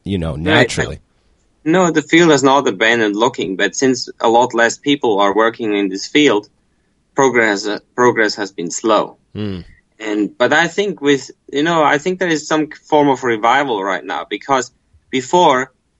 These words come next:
Speaker 2: there was no working protocol on human somatic cell nuclear transfer,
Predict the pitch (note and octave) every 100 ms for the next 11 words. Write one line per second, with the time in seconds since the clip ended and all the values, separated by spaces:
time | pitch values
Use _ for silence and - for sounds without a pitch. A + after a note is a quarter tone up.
0 | _ B2+ B2+ C3+ C#3 B2+ F2+ C3+ C#3+ D3+
1 | D#3 C#3+ - A#2 C3 C3 C#3+ B2 C3 C#3+
2 | D3 G#2+ A2 G2 F#2+ F2+ G2+ - A#2+ A#2+
3 | A#2 A2+ A#2+ A2+ A2+ - A#2 A2+ A#2 A2
4 | B2 - D3 D3+ C#3+ - -